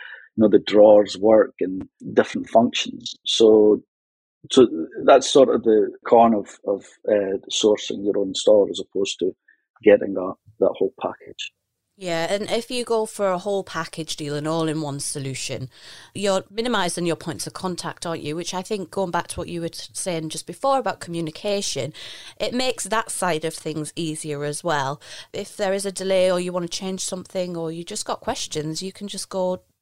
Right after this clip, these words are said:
Speaker 2: direct to that one source.
Speaker 1: Yeah, you'll find that the whole package has been project managed.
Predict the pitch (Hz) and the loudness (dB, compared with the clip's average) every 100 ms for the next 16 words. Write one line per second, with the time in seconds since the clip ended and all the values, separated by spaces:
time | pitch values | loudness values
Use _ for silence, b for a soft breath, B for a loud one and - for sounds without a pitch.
0 | - 175 175 175 - - 170 160 170 165 | -8 -6 -6 -8 -10 -12 -6 -6 -6 -8
1 | 156 - 175 147 147 - - - _ _ | -6 -6 -6 -6 -8 -10 -12 -14 _ _
2 | - 131 120 - 135 127 - 139 139 127 | 6 10 10 6 4 4 6 6 6 4
3 | 120 110 - 113 - 135 - _ - 127 | 4 2 0 2 6 4 2 _ -2 0
4 | 127 - 117 - - 107 95 - 98 98 | 0 -2 -6 -6 -14 -14 -12 -4 -2 -2
5 | - - _ 98 101 95 - | -6 -12 _ -10 -10 -12 -14